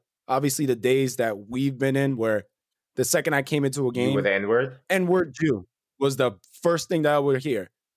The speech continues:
Speaker 1: Or at least people in the U K really didn't like us that much.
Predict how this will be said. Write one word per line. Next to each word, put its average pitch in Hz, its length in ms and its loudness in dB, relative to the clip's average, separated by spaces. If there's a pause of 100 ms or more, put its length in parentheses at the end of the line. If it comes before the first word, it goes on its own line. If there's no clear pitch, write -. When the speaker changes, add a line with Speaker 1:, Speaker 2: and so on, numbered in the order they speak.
(160)
Speaker 1:
Or 147 160 0
at 127 80 0
least 170 240 0
people 196 260 -2
in 175 60 0
the 170 80 -4
U 175 120 -2
K 180 340 -2 (360)
really 262 320 0
didn't 226 240 0
like 220 220 0
us 131 100 -2
that 110 160 -2
much. - 320 -14